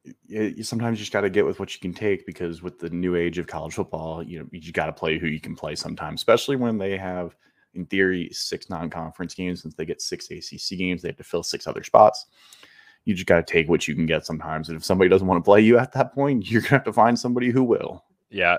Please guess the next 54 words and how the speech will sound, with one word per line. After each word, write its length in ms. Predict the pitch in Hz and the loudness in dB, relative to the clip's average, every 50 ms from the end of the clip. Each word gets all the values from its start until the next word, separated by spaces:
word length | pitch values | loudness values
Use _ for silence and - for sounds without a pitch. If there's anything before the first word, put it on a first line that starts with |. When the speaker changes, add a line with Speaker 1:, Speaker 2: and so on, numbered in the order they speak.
| - - 101 | 0 -6 -16
Speaker 2:
d-, 120 | 104 113 101 - 104 | -14 -14 -14 -12 -10
don't 320 | - 120 127 - 98 104 | -8 -8 -8 -10 -12 -10
give 140 | 110 107 98 | -10 -10 -8
'em 60 | 92 | -8
a 20 | |
knock. 260 | 87 80 76 78 76 87 | -8 -6 -6 -6 -6 -6
They 100 | 87 92 | -6 -4
got 220 | 95 90 85 82 | -2 -2 -2 -2
enough 180 | 85 82 - - | -4 -10 -14 -12
tough 220 | - 85 - - | -10 -10 -10 -8
guys 240 | - 76 76 - - | -6 -8 -8 -8 -12
on 60 | 76 | -16
the 80 | 73 - | -20 -18
schedule. 420 | - - 76 73 76 73 73 _ _ _ _ _ _ _ _ _ _ _ _ - - _ _ _ | -16 -14 -14 -14 -14 -16 -18 _ _ _ _ _ _ _ _ _ _ _ _ -20 -20 _ _ _
Speaker 1:
Yeah, 100 | - 98 | -4 0
that's 200 | 95 139 139 - | 0 0 0 0
one 80 | 202 214 | -2 -2
of 80 | 196 135 | -2 -2
the 60 | 101 | -4
biggest, 560 | 87 95 92 90 92 87 - - - _ _ _ _ _ _ _ _ _ _ _ _ - | -2 -2 -2 0 -2 -4 -6 -10 -18 _ _ _ _ _ _ _ _ _ _ _ _ -4
biggest 240 | 104 110 113 107 - | -2 0 0 -2 -4
things 180 | 107 107 98 92 | -4 -6 -6 -6
that 240 | 90 - - - | -8 -12 -12 -14
people 260 | - 104 92 - 90 80 | -16 -12 -6 -6 -6 -4
like 200 | 78 82 80 - | -6 -8 -10 -10
to 60 | 80 | -12
knock 260 | 78 73 - 80 - | -12 -12 -12 -12 -12
them 120 | 82 82 | -12 -14
for 200 | 80 - 85 85 | -12 -12 -12 -12
is, 80 | 85 82 | -10 -8
"Well, 100 | 85 85 | -6 -4
they 80 | 90 92 | -4 -4
don't 140 | 98 - | -4 -6
play 120 | - 98 90 | -8 -10 -10
in 60 | 82 | -10
a 60 | 78 | -12
conference." 440 | - 82 80 80 - - 80 76 - | -12 -12 -12 -12 -12 -16 -18 -12 -10
Well, 200 | 95 90 - - _ _ _ _ _ _ _ _ _ - | -8 -10 -10 -12 _ _ _ _ _ _ _ _ _ -6
they 100 | 110 113 | -6 -6
tend 220 | - 151 156 160 | -4 -4 -2 -2
to 40 | 127 | 0
usually 280 | 117 123 113 113 107 | -2 0 0 -2 -2
play 180 | - 110 107 95 | -2 0 -2 -2
ten 460 | - - - 90 85 85 85 82 - - | -2 -6 -8 -8 -6 -6 -6 -8 -8 -8
Power 240 | - 82 80 80 | -6 -6 -6 -6
Five 300 | 78 - 76 78 78 - | -8 -10 -10 -10 -10 -10
teams. 400 | - 80 67 - - - - - _ | -12 -12 -12 -12 -12 -14 -18 -20 _
You 120 | 92 85 - | -18 -18 -16
know, 80 | 60 - | -16 -14
nine 480 | 73 85 - - 90 87 90 101 104 98 | -12 -12 -10 -6 0 2 4 4 4 2
to 60 | 95 | -2
ten 300 | - - - 90 92 90 | -6 -8 -8 -6 -6 -6
at 140 | 73 - 87 | -6 -8 -8
least. 360 | 87 98 117 - - _ | -8 -8 -8 -10 -12 _